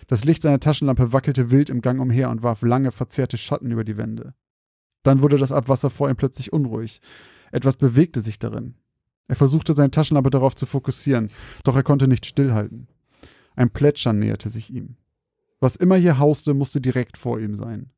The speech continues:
Panisch drehte Michael sich um und wollte gerade durch die dunklen Gassen Richtung Ausgang starten, doch in der Sekunde, in der er sich in Bewegung setzte, begann das Wasser hinter ihm zu brodeln. Etwas schnellte auf ihn zu.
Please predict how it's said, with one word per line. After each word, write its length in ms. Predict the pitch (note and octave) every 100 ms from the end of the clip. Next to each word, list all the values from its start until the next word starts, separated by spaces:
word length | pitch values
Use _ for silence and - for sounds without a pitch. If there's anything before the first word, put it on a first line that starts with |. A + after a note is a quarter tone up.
| _ _ _ _ _ _
Panisch 360 | - C#3 D3 A#2+
drehte 240 | C3+ C3
Michael 300 | C3 C3 C#3
sich 180 | B2+ -
um 140 | C#3
und 80 | C3
wollte 220 | C#3+ C#3+
gerade 340 | C#3 C3+ D3 D#3
durch 140 | C#3
die 100 | D3
dunklen 320 | C3+ C#3+ C#3
Gassen 280 | B2+ C3 -
Richtung 280 | B2+ B2 C#3
Ausgang 360 | C3 C#3 - G#2+
starten, 520 | - G#2 G#2+ A2+ B2+ - _ _ -
doch 140 | A#2
in 120 | B2+ A2+
der 200 | C#3+ D3+
Sekunde, 420 | D#3 - D#3 C#3
in 80 | B2+
der 120 | B2+
er 40 |
sich 160 | A#2+ C3
in 80 | B2
Bewegung 400 | A#2 B2 A#2 G#2
setzte, 520 | A2 - - A2+ A#2 _
begann 300 | - A2+ A#2
das 180 | C#3 C3
Wasser 240 | B2+ A#2 B2
hinter 220 | A2 B2
ihm 280 | A2 A2 -
zu 200 | - A2+
brodeln. 560 | A2 A2 G#2 G#2+ B2+ _ _ _ _ _ _ -
Etwas 260 | C#3 C#3 B2+
schnellte 340 | D3+ D3 D3
auf 100 | C#3
ihn 100 | C3+
zu. 300 | C3 - B2